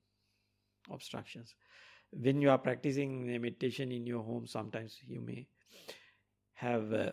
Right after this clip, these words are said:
problems. Some, some, some people actually, they, they prepare places for practicing meditation without having any problem. So anyway,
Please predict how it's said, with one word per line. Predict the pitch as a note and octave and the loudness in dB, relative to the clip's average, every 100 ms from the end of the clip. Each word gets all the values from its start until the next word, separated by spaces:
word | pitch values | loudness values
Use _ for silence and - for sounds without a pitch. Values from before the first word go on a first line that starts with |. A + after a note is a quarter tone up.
| - | -2
problems. | B2+ A#2+ A#2 G2+ | 0 0 0 -2
Some, | - C#3+ E3 - | 2 4 4 -4
some, | - E3 D3+ - E3+ | 0 2 2 -4 -10
some | - C#3+ C#3 | -2 -2 0
people | C#3 A#2 A#2+ A#2 | -2 0 0 0
actually, | C3 - B2+ A2+ A2+ | -2 -2 0 0 0
they, | A#2+ A#2+ A2+ - _ _ - | 4 4 2 -2 _ _ -10
they | B2+ A#2 A2+ A2 - - - | -2 0 0 -2 -6 -12 -6
prepare | B2 - A#2 | -4 0 -2
places | A2+ A#2+ A2+ - A2 - - - - - - _ _ _ _ _ | 0 -2 -2 -2 -8 -10 -20 -20 -20 -20 -20 _ _ _ _ _
for | - A2 G#2+ G2 | 0 2 4 2
practicing | - C3 A#2+ B2+ B2 A#2 | 2 0 2 -2 -2 -2
meditation | A2 G#2+ - G#2+ A#2 A2 | -2 -2 -4 -4 -4 -4
without | G#2+ - A2 G#2+ - - | -4 0 0 -2 -6 -8
having | G#2 G#2 - | -6 -6 -6
any | F#3+ D#3+ C3+ D#3+ - _ | -6 -6 -8 -12 -20 _
problem. | - - A#2+ D#3 F3+ _ | -6 -4 -4 -8 -10 _
So | - - - F#3+ _ | -10 -8 -8 -12 _
anyway, | D#3+ C#3+ A2 A#2+ | -2 0 0 -2